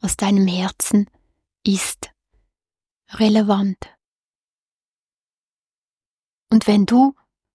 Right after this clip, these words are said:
deine Fähigkeiten lebst, deine Gaben,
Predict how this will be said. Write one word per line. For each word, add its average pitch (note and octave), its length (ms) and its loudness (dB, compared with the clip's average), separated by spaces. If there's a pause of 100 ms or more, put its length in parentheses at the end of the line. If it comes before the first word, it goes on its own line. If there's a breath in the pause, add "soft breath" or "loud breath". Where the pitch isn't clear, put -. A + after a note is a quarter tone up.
(100)
deine G#3 280 0
Fähigkeiten A3 840 -2
lebst, F3+ 680 -6 (200 soft breath)
deine G3 260 -6
Gaben, G#3+ 580 -2